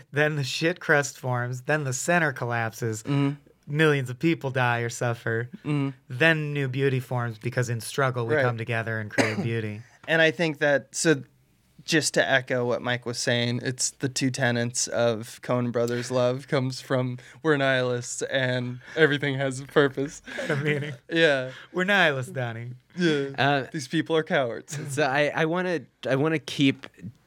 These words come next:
Speaker 3: digging into this question here of why, uh, sort of when rather than why. So you guys were young and you started liking them. Was it in comparison then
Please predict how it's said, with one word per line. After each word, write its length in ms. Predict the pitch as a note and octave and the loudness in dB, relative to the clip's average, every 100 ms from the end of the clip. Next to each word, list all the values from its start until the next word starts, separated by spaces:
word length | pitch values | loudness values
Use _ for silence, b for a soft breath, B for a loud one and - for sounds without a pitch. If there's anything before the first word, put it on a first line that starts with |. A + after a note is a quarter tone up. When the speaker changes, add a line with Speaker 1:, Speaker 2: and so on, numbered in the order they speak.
| _ | _
Speaker 3:
digging 320 | B2+ A#2+ A#2 | 2 4 4
into 220 | G#2 G#2+ G2+ | 0 0 0
this 200 | F#2 - | -2 -4
question 460 | - A#2 G#2 - G2 | 2 2 2 -2 -4
here 220 | G#2 F#2 | 0 0
of 140 | F2 | 0
why, 720 | F2+ E2 F#2+ G2+ G2 G2 F#2+ - _ _ | -6 -2 2 4 4 2 -2 -6 _ _
uh, 160 | - - | -20 -10
sort 260 | B2 G3 G3 | 0 4 6
of 120 | B2 | 4
when 560 | E2+ G#2 A#2+ B2 E2 E2+ | -6 -4 0 0 -2 -2
rather 320 | A2 G2 G2+ | 2 2 2
than 200 | F2+ F2 | -2 -2
why. 380 | F2 E2 D#2 - B B B B B | 0 0 -2 -8 B B B B B
So 580 | - C#3+ C3 A#2+ G#2 - _ - | 2 4 4 2 -2 -6 _ -6
you 160 | B2 | -2
guys 240 | C3 C3 A2+ | 2 2 2
were 160 | A#2 G#2+ | -2 -4
young 460 | G#2 A#2+ B2 C#3+ | -2 0 0 0
and 120 | B2+ A2+ | -2 -4
you 60 | |
started 380 | G#2+ - A2+ G#2 | -2 0 2 2
liking 360 | G2 G#2 A#2+ A2+ | 0 -2 -2 -2
them. 140 | G#2+ | -2
Was 140 | G#2+ A2 | -2 -2
it 120 | A#2 | -2
in 220 | - C3+ | 0 -2
comparison 840 | C3 C3+ A#2+ A#2 A#2 B2 C#3+ C#3 A2+ | 0 -4 -2 0 2 0 -2 -2 0
then 260 | G#2 G2 | -2 -2